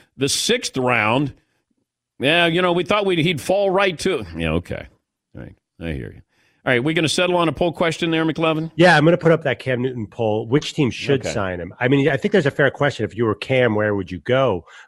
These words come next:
Speaker 2: But I don't know that he has all the choices. So I'm gonna put up which team should sign him with the top six Vegas odds.
Speaker 1: Because this is really as a starter. And the Vegas odds have the,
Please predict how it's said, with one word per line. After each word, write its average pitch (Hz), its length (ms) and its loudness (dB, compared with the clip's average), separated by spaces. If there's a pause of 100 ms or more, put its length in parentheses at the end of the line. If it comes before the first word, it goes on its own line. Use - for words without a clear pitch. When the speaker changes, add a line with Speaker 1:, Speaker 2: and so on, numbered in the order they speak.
Speaker 2:
But - 80 0
I 127 100 4
don't 156 160 4
know 135 160 2
that 117 140 0
he 107 140 0
has 104 360 -2
all 101 120 -2
the 87 100 -12
choices. - 480 -10
So 113 100 -4
I'm 117 60 4
gonna 123 100 2
put 117 140 -4
up 87 80 -4
which 113 300 -4
team 113 320 -2 (240)
should 117 340 -2
sign 87 340 -6
him 73 120 -16
with 92 140 -10
the 92 60 -14
top - 300 -6
six - 340 -10
Vegas 85 300 -10
odds. 76 300 -14 (100)
Speaker 1:
Because 156 320 -2
this 202 220 -2
is 208 160 -2
really 151 300 0
as 113 120 0
a 95 80 -2
starter. 120 400 -2
And 127 180 -2
the 131 60 0
Vegas 170 380 0
odds 151 280 0
have 120 540 2 (680)
the, 113 200 0